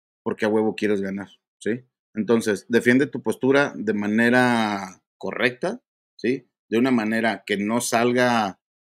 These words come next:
eh, que no salgas de lo lógico, y creo yo que ahí sería otro pedo. O sea, el, el querer responderle a la otra persona con una pregunta tergiversada,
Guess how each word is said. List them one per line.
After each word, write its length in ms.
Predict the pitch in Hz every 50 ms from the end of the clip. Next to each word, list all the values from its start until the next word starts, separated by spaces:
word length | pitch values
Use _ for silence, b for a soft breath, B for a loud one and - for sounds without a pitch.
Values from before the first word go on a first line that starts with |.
| _ _ _ _ _ _ _ _ _ _ -
eh, 480 | 117 107 101 101 101 98 98 92 78 -
que 100 | 110 104
no 140 | 110 127 127
salgas 480 | - 127 127 131 131 139 143 135 117
de 120 | 107 104 95
lo 140 | 95 95
lógico, 640 | 95 101 120 127 127 - 156 156 - - 185 220 - _ _ _ _ _ _ _ _ _ _ _ _ -
y 100 | - -
creo 200 | - 107 120 117
yo 220 | 117 120 120 120
que 460 | - 117 113 110 107 104 98 95 - -
ahí 120 | - 98
sería 240 | 95 - 113 104 104
otro 180 | 101 - 98 -
pedo. 220 | 95 92 - _ _ _ _ _ _ _ _ _ _ _ _ _ _ _ _ _
O 80 | - 104
sea, 380 | - 117 107 107 104 101 - _
el, 280 | - 110 110 110 110 - -
el 440 | 113 107 107 110 110 107 107 95 -
querer 500 | - 117 110 123 135 143 131 120 - _ -
responderle 1200 | 98 - 104 101 - - - 113 101 110 107 113 113 117 107 110 107 104 104 101 90 - - _ _ _ _ _ _ _ _ _ _
a 380 | - 101 101 98 95 95 98 98
la 140 | 98 101 101
otra 220 | 104 101 120 110
persona 460 | 104 101 95 117 113 104 98 92 - _
con 200 | - 104 104 107
una 240 | 113 123 135 123
pregunta 640 | - 110 107 98 107 117 117 117 - 92 90 - _ _
tergiversada, 840 | - 107 - - - - 95 90 87 - 104 120 147 185 208 -